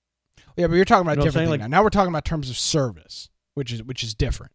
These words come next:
Speaker 2: Well, that, but that, but that's how they're, they're getting you on this. They're, they're getting you with those rule breaking bugs because it's in the terms of service.
Speaker 1: Oh yeah, that you can't use an
Speaker 2: That's
Speaker 1: exploit.
Speaker 2: why they're banning people for it.
Speaker 1: Yeah.
Speaker 2: Yes. And so that's what I'm saying is, is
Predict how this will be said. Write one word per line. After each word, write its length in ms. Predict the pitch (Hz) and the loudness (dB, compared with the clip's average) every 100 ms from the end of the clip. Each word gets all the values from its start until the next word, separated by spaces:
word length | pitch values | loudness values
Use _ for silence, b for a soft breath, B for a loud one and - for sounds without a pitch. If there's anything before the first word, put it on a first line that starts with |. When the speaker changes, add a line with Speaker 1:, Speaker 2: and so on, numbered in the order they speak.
| - | -2
Speaker 2:
Well, 260 | 156 143 135 | 4 4 4
that, 200 | 165 156 | 0 0
but 120 | 147 | 2
that, 220 | 165 151 | 0 0
but 100 | 160 | 0
that's 240 | 165 185 185 | 4 2 2
how 120 | 156 | 0
they're, 420 | 151 156 151 139 | 2 2 2 -2
they're 220 | 139 135 127 | -2 -2 0
getting 320 | 127 151 147 | 0 0 0
you 180 | 127 117 | 0 -2
on 200 | 113 131 | -2 -4
this. 400 | 135 - - _ _ _ _ | -4 -8 -18 _ _ _ _
They're, 120 | 151 | -4
they're 220 | 151 147 135 | -2 -2 -2
getting 300 | 143 170 156 | 0 2 2
you 100 | 143 | 0
with 120 | 131 | 0
those 200 | 139 117 | -2 -2
rule 100 | 139 | 0
breaking 300 | 139 131 131 | 0 -2 0
bugs 180 | 131 120 | -2 -2
because 240 | 123 135 | -6 -4
it's 120 | 127 127 | -6 -6
in 140 | 147 | -4
the 100 | 135 | -4
terms 340 | 120 139 117 110 | -4 -4 -4 -6
of 80 | 110 | -4
service. 300 | 131 107 - | -4 -4 0
Speaker 1:
Oh 80 | 180 | 0
yeah, 140 | 160 | 0
that 80 | 135 | -2
you 80 | 135 | -4
can't 200 | - 151 | -4 -4
use 140 | 135 | -6
an 60 | 117 | -6
Speaker 2:
That's 100 | 110 | -4
Speaker 1:
exploit. 180 | 151 - 156 | -4 0 2
Speaker 2:
why 20 | |
they're 100 | 139 | 2
banning 320 | 127 147 143 | 0 0 -2
people 260 | 127 123 117 | -4 -6 -8
for 220 | - 101 | -6 -10
it. 60 | - | -10
Speaker 1:
Yeah. 180 | 107 - - _ _ _ _ 131 | -16 -16 -20 _ _ _ _ -8
Speaker 2:
Yes. 300 | 95 - - _ _ - | -8 -10 -20 _ _ -8
And 120 | 147 | -4
so 120 | 135 | 2
that's 160 | 160 160 | 2 2
what 60 | 156 | 0
I'm 40 | |
saying 220 | 170 160 | 2 2
is, 100 | 147 | 0
is 260 | 151 147 | -2 -6